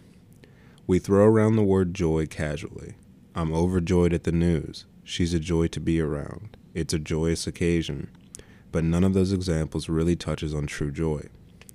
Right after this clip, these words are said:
They are closer to cheer than anything else. Cheerfulness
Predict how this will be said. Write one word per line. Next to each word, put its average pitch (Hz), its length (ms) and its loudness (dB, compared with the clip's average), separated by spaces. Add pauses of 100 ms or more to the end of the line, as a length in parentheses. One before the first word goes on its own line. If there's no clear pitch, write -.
(200)
They 85 120 0
are 82 60 2
closer 90 420 0
to - 160 -8
cheer 78 640 0
than 78 160 -4
anything 78 340 -2
else. 73 440 -8 (580)
Cheerfulness 95 880 4